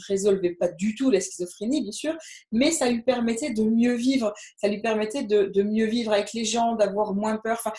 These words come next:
parce qu'on travaillait justement sur ses émotions, parce que lui, il avait des peurs énormes par rapport à plein de choses,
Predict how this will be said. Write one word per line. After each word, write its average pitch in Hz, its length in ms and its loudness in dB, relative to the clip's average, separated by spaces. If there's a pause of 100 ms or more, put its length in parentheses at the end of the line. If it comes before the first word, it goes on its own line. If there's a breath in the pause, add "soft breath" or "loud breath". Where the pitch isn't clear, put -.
(200 loud breath)
parce 190 120 -10
qu'on 226 120 -4
travaillait 220 460 0
justement 226 360 -2
sur 220 220 -4
ses 196 260 -2
émotions, 214 440 0
parce 180 160 -4
que - 100 -6
lui, 208 120 -2
il 190 60 0
avait 175 200 -6
des 190 180 -4
peurs 208 180 4
énormes 208 440 4
par 175 100 -6
rapport 170 280 -6
à - 40 -20
plein 202 120 -4
de 202 60 -8
choses, 262 320 2